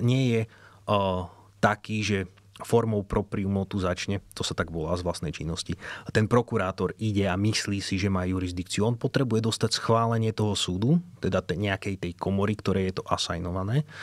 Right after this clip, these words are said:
ten prípad, aby vôbec mohol pokračovať ďalej vo vyšetrovaní. Čiže musí nazbierať dostatočné penzum informácií na to, aby presvedčil juri-, e, presvedčil tú chamber, teda nejakú, e,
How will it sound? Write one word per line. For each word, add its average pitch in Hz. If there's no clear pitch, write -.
ten 98
prípad, 107
aby 147
vôbec 107
mohol 110
pokračovať 127
ďalej 104
vo 104
vyšetrovaní. -
Čiže 120
musí 120
nazbierať 117
dostatočné 151
penzum 117
informácií 98
na 92
to, -
aby 127
presvedčil 117
juri-, 98
e, 90
presvedčil -
tú 113
chamber, 87
teda 90
nejakú, 87
e, -